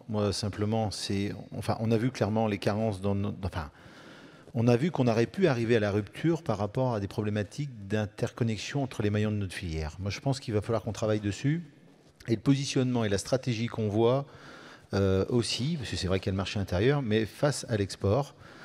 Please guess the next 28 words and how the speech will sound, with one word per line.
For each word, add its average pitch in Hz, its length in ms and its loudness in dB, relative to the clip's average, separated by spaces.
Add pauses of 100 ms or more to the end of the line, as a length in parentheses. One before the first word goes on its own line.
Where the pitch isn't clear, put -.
(280)
euh, 92 880 2
le 90 100 -2
chassé 110 300 0
en 101 100 2
meute, 120 300 2
toutes 120 140 -8
ces - 120 -4
choses-là, 110 480 2
je 107 80 -2
pense 131 240 -2
qu'il 117 140 -6
faut 117 320 2
le, 98 340 4
le 98 100 2
retravailler. 110 640 0
On 123 140 0
a 110 40 2
quand 117 120 -2
même 117 300 -2
des 98 180 0
pans 135 200 -2
de 131 60 -4
production 117 500 -4
qui 127 160 -10
sont 117 160 -6
complètement 120 440 -2
à - 20 2
l'arrêt. 101 300 -2